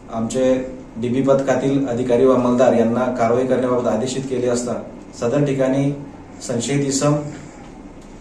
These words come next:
ताब्यात घेतला. त्याच्या अंगझडतीमध्ये घटनास्थळावरून चोरीस गेलेली मालमत्ता आणि इतर दहा मोबाईल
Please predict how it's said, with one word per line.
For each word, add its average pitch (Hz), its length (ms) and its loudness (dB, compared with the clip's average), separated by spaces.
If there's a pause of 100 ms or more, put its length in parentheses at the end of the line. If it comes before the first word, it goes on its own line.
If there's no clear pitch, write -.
(100)
ताब्यात 127 300 4
घेतला. 127 340 0 (300)
त्याच्या 135 580 2 (380)
अंगझडतीमध्ये 139 960 4 (1300)
घटनास्थळावरून 139 920 4
चोरीस 147 640 0
गेलेली 147 420 4 (120)
मालमत्ता 123 680 4
आणि 131 320 0
इतर 147 280 2
दहा 135 220 2
मोबाईल 135 420 2